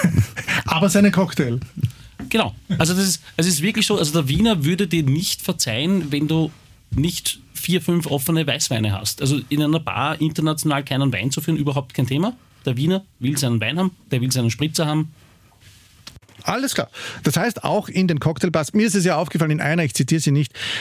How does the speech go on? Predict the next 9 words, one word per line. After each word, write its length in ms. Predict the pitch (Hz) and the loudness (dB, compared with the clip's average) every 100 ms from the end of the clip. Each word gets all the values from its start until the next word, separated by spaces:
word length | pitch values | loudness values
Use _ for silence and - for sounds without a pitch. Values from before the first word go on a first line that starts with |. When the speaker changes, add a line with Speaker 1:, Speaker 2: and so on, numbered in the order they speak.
| - | -2
Speaker 1:
da 380 | 143 131 143 160 | 2 2 2 0
gab's 300 | 135 135 - | 0 -2 0
eine 180 | 139 139 | 0 0
erstaunlich 560 | 139 - 131 214 147 | -2 0 0 2 0
große, 520 | - 117 202 - 147 123 | 2 2 2 2 0 0
äh, 280 | 131 123 | 0 2
Weinkarte 720 | 120 127 156 110 110 113 170 208 - - - - | 2 2 0 0 0 2 0 -2 -10 -16 -18 -8
und, 380 | - 127 131 123 - | -2 0 0 -2 -4
äh, 180 | 147 127 | -2 0